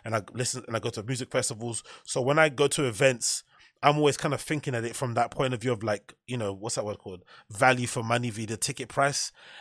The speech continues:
And, uh, 'cause I go to events where, like, sometimes there's, like, four acts and you're paying, like, fifty dollars. When I then th-, think of going to see one person for fifty, it's like, it doesn't make any sense.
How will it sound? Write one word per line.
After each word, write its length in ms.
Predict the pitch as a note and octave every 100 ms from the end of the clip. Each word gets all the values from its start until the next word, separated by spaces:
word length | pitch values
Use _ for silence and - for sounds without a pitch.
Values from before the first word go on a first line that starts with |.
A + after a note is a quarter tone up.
| -
And, 180 | A2+ A2
uh, 140 | A#2 A#2
'cause 160 | D3+
I 60 | C#3
go 100 | D3
to 140 | C#3
events 280 | B2 C3 B2
where, 60 | B2
like, 100 | A2
sometimes 340 | C#3 C3 A#2+
there's, 100 | A2
like, 140 | G#2+
four 320 | - - B2 A2+
acts 400 | A#2+ A2+ - - - - -
and 120 | A2
you're 80 | A2+
paying, 220 | D3 B2+
like, 120 | A2
fifty 320 | - C3+ B2
dollars. 420 | G#2+ B2+ A2 G#2 - - - - _ _ -
When 140 | C#3
I 80 | C#3+
then 200 | C#3 C3+
th-, 100 | A2
think 440 | - - - D3+ C3
of 120 | C3+
going 200 | B2+ B2
to 80 | A2
see 180 | - C3+
one 300 | A2 B2+ C3+
person 340 | D3+ B2+ -
for 120 | B2
fifty, 380 | - B2 - G#2
it's 120 | G2+
like, 160 | A2+ G#2 _ _ _ _
it 40 |
doesn't 200 | - C3
make 160 | B2 A2
any 120 | A2+
sense. 380 | G2+ B2+ C3 -